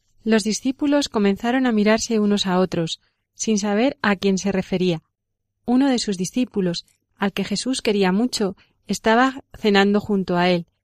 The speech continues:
y Simón Pedro le, le hizo señas para que preguntara a quién se refería. Él, acercándose más a Jesús, le preguntó:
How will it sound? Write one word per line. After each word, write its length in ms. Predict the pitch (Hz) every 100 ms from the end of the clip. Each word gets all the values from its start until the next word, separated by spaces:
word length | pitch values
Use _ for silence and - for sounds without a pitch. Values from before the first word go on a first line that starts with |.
| _ -
y 100 | 226
Simón 360 | - 214 226
Pedro 380 | 220 247 285 302
le, 240 | 277 208 -
le 200 | - 214
hizo 280 | 220 247 214
señas 500 | 190 226 214 214 214
para 220 | - 208
que 140 | 190 185
preguntara 520 | 185 175 175 196 202
a 60 | 196
quién 240 | 180 175
se 120 | 180
refería. 520 | 175 170 175 175 156 151 _ _ _ _ _ _ _ _
Él, 380 | - 214 208 196 -
acercándose 840 | 202 - 202 196 208 220 254 277
más 220 | 233 214
a 40 | 208
Jesús, 500 | 190 - 269 294 - -
le 200 | 208 196
preguntó: 600 | 190 170 170 165 170